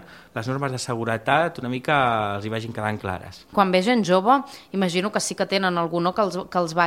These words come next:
Speaker 2: guiant, algú que els va controlant.
Speaker 1: Normalment les, les persones que entren al tir amb arc, com no ho han fet mai, sempre f-, els reco-,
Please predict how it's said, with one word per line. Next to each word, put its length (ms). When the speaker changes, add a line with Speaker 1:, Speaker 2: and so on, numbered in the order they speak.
Speaker 2:
guiant, 400
algú 320
que 80
els 160
va 80
controlant. 540
Speaker 1:
Normalment 240
les, 100
les 160
persones 320
que 80
entren 340
al 140
tir 160
amb 80
arc, 160
com 140
no 100
ho 80
han 80
fet 160
mai, 240
sempre 300
f-, 100
els 160
reco-, 160